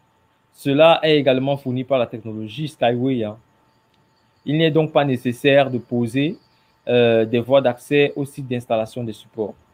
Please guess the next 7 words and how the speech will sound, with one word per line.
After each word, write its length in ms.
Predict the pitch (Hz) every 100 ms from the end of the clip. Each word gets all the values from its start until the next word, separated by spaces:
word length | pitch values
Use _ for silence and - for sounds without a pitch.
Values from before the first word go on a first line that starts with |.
| _ _ _ -
Tout 60 |
se 140 | 151 123
fait 320 | - 139 156 _ _ _ _ _ _
grâce 340 | - 151 160 - -
à 80 | 120
ces 360 | - 147 156 - -
drones. 500 | 107 123 127 104